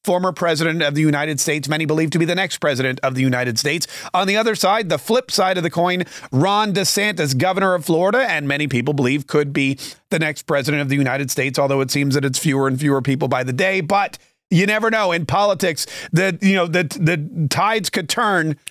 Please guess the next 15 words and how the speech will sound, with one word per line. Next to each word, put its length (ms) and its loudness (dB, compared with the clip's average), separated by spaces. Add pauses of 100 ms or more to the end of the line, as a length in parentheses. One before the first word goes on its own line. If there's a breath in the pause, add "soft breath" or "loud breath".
(280 loud breath)
just, 240 0
it 80 0
could 180 -4
turn 220 0
on 100 2
a 60 2
dime, 600 0
or 380 2 (420 soft breath)
on 220 0
the 160 2
Ron 300 2
or 80 2
Don 260 0
presidential 460 0
coin. 260 -2